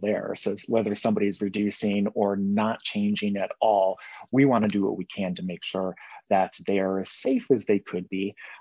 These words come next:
um, within our boundaries and within appropriate parameters. Um, so whether that's, you know, referrals to safe using sites, um, uh, giving them some information about, uh, about overdose,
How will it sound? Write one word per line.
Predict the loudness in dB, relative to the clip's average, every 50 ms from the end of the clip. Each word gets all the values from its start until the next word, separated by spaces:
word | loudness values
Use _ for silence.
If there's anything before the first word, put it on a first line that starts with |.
| _ _
um, | 2 4 4 6 6 6 4 4 4 2 2 0 0 -2 -4 -4
within | -4 -4 -4 -2 0 0 2 4
our | 2 4
boundaries | 2 2 0 0 -2 -2 -2 -2 -2 -2 -2
and | -4 -2 0
within | -2 -2 -2 -2 -2 -2
appropriate | -2 -4 -6 -6 -6 -4 -4 -4 -4 -4 -6 -8 _ -4
parameters. | -2 -2 -2 -4 -6 -8 -8 -8 -8 -8 -10 -12 -14 -16 -16 -16 -16 -6 -4 -2
Um, | -2 0 -2 -4
so | -2 -2 0
whether | 0 0 0 0 0 2
that's, | 2 2 2 0 -4 -8 -6
you | -2 -2
know, | -2 -2
referrals | -2 -4 -6 -4 -4 -4 -4 -6 -8 -10
to | -14 -14
safe | -10 -8 -8 -8 -8 -4 -2
using | -2 -2 -2 -2 -2 -2 -2 -2
sites, | -2 0 0 2 2 0 -2 -4 -8 -16 -18 -18 -18 -18 -18 -4 0
um, | 0 2 2 0 -2 -2 -2 -4 -6 -6 -10 -14 _ -20 _ _
uh, | -4 -2 -2 -2 -4 -4 -4
giving | -2 0 0 0 2
them | 2 0 0 -2 -4
some | -6 -4 -2 0 0 2 2 0 0 -2 -4 -4 _
information | -2 -2 -2 -2 -2 -2 -2 0 0 -2 -2 -4 -4 -4 -2 -2 -2 -4 -4 -4
about, | -6 -6 -2 0 2 2 4 2 2 0 -4 -8 -14 -16 -16 -16 -16 -18 -10 -4 -2
uh, | 0 0 2 0
about | 0 2 2 2 2 0 -2
overdose, | -4 -4 -2 -4 -6 -4 -2 0 0 0 0 0 -2 -2 -4 -8